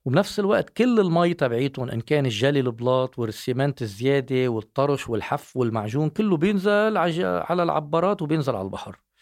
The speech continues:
سو هيدي وان. اثنين، عندك كل الكورنيش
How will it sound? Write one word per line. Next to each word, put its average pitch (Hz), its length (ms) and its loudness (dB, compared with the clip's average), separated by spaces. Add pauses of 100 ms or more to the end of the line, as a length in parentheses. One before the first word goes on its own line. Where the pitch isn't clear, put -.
(420)
سو - 140 -4
هيدي 151 320 2 (180)
وان. 110 300 -4 (640)
اثنين، 180 340 2 (280)
عندك 170 340 -4 (340)
كل 226 220 2
الكورنيش 147 800 -2